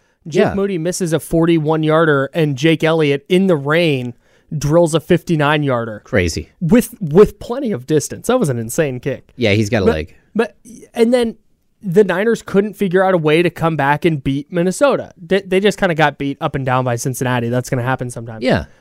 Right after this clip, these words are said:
Speaker 1: But that, that's kinda my, so I just don't wanna dismiss the Eagles as this, like, oh, they're ten, and, but, I mean, really, they're not,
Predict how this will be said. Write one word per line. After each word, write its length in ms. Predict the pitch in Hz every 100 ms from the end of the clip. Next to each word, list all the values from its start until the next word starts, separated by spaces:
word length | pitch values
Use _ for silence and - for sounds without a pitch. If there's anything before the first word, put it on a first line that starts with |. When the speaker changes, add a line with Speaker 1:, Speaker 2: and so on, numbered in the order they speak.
| -
Speaker 1:
But 240 | 160 170 - 170
that, 260 | 185 202
that's 240 | 185 208 -
kinda 160 | 233
my, 200 | 180 151
so 300 | - 202 165 -
I 100 | 208
just 240 | 233 214
don't 200 | 214 226
wanna 240 | 214 202 160 135 _
dismiss 640 | 165 - - 160 151 -
the 200 | 156 139 -
Eagles 680 | 170 156 143 123 120 - - _ _ _ _ -
as 320 | 160 135 127
this, 560 | 156 139 - - - - _
like, 340 | - 135 127 - _ _
oh, 240 | 208 -
they're 160 | 175 196
ten, 220 | - 180
and, 160 | 151 156
but, 160 | 175 -
I 80 | 170
mean, 280 | 160 143 139
really, 300 | 202 185 147
they're 120 | 147 147
not, 240 | 147